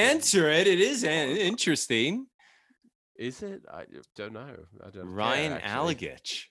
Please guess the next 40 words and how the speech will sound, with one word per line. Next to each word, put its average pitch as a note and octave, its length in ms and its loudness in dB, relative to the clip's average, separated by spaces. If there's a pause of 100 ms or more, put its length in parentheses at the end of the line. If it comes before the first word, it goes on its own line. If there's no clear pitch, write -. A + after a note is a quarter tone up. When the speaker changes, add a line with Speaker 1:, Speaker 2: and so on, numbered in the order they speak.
Speaker 1:
Ryan G3 460 0
Speaker 2:
Oh, - 60 -8
yeah. C3 260 -2
Speaker 1:
Alagich. G#3 380 6
Everyone's F#3+ 400 2
like, D3 140 8
Speaker 2:
Oh, F#3 260 6
okay. G3+ 460 8 (100)
Speaker 1:
"Who? - 80 -16 (340)
Speaker 2:
All F#3 100 6
right, A3 140 6
well, F#3+ 80 8
here's G#3 260 10
the C#4+ 60 4
Speaker 1:
Who? F4 180 4
Speaker 2:
quote. G3+ 360 4 (220)
Who G3+ 260 8
Speaker 1:
Who?" - 20 2 (140)
Speaker 2:
said G#3 500 6 (360)
when E3 160 -2
they G3 220 4
found F#3 400 2
out F3 260 4
that C#3+ 140 -6
Ryan D3+ 280 0
Alagich D3+ 560 -2
won A#2 280 -8
it? A2+ 220 -10
Who, B2+ 180 -10
who E3 200 -8
was D#3+ 180 -8
the D3 100 -8
person? D#3+ 340 -6
Speaker 1:
I B2+ 160 4
Speaker 2:
Who F3 120 -6
the D#3+ 100 -12 (180)
fuck D#3 160 -6
is D3 160 -12
Ryan D3+ 220 -2
Alagich? A#2+ 600 -6